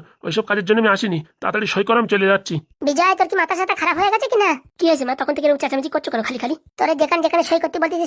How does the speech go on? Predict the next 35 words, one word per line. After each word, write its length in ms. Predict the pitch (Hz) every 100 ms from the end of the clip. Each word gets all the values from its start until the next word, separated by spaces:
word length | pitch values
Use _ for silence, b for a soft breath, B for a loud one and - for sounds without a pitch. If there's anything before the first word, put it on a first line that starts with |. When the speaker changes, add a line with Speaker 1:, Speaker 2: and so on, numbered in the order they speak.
| 339
Speaker 2:
সেখানে 180 | 320 320
সেখানে 160 | 339 330
সই 100 | 330
করে 100 | 330 269
দে, 60 | 302
অত 80 | 302 311
মাতুব্বরি 340 | 294 294 320 359
করিস 180 | 359 320
না। 60 | 254 - _ _
Speaker 3:
বলছি 160 | 262 240
আবার 120 | 277 277
আমার 120 | 285
কিডনি 180 | 285 254
খুলে 140 | 254 320
নেবে 140 | 311 339
না 60 | 359
তো? 40 | 233 - _ 233
Speaker 1:
এ 20 | 240 -
ছেলে 180 | 190 202
মনে 120 | 208 247
পাগল 260 | 226 180 196
হয়ে 120 | 202 269
গেছে 140 | 247 202
নাকি? 180 | 165 156 147 -
Speaker 3:
না 60 | 254
বাবা, 100 | 285
আমার 120 | 302 285
বন্ধুরা 200 | 269 320 277
বলিছে 220 | 302 247 214 _ -
যেখানে 180 | 254 294
সেখানে 180 | 277 311 -
সই 100 | 285
করতে 160 | 285 269
নাই, 100 | 240 226 b -
যেখানে 180 | 254